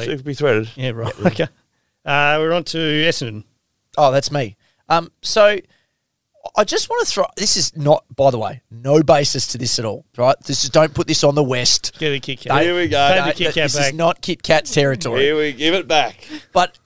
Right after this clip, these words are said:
Speaker 3: I was thinking about Ross Lyon, right?
Speaker 2: Mm.
Speaker 3: And how much he makes sense for Essendon with that list.
Speaker 2: Mm.
Speaker 3: They talk about experienced coaches. There's not exactly a, a huge stock available right now unless you really want Leon Cameron or
Speaker 2: Kevin
Speaker 3: Choco.
Speaker 2: Sheedy's around.
Speaker 1: Yeah.
Speaker 3: Okay, so
Speaker 1: Yeah.
Speaker 3: funny
Speaker 1: James
Speaker 3: you bring
Speaker 1: Hird.
Speaker 3: Kevin Sheedy up.
Speaker 2: Oh, damn.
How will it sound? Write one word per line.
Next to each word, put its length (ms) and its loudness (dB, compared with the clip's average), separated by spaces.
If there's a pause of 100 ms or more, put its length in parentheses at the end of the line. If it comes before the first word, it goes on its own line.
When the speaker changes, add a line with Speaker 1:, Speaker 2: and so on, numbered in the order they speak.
(100)
Speaker 3:
I 140 6
was 120 0
thinking 280 -6
about 360 2
Ross 280 2
Lyon, 280 -4
right? 300 2
Speaker 2:
Mm. 160 -8
Speaker 3:
And 140 0
how 120 2
much 240 -4
he 80 -6
makes 240 -2
sense 240 0
for 100 -4
Essendon 340 -2
with 140 -8
that 180 -4
list. 480 2
Speaker 2:
Mm. 160 -2
Speaker 3:
They 120 -8
talk 220 -8
about 160 -8
experienced 560 -8
coaches. 480 0 (380)
There's 160 -6
not 140 0
exactly 420 0
a, 80 -2 (100)
a 40 -8
huge 320 -4
stock 440 0
available 480 -2
right 180 -2
now 180 -4
unless 260 -2
you 60 -6
really 160 -6
want 180 -8
Leon 220 -8
Cameron 280 -8
or 80 -12
Speaker 2:
Kevin 220 0
Speaker 3:
Choco. 140 -6
Speaker 2:
Sheedy's 300 -8
around. 280 -6 (360)
Speaker 1:
Yeah. 200 -6
Speaker 3:
Okay, 200 -2 (220)
so 220 2
Speaker 1:
Yeah. 160 0 (440)
Speaker 3:
funny 200 0
Speaker 1:
James 80 -6
Speaker 3:
you 60 -4
bring 140 -2
Speaker 1:
Hird. 100 -2
Speaker 3:
Kevin 200 -4
Sheedy 340 -2
up. 120 -14 (180)
Speaker 2:
Oh, 220 0
damn. 340 -8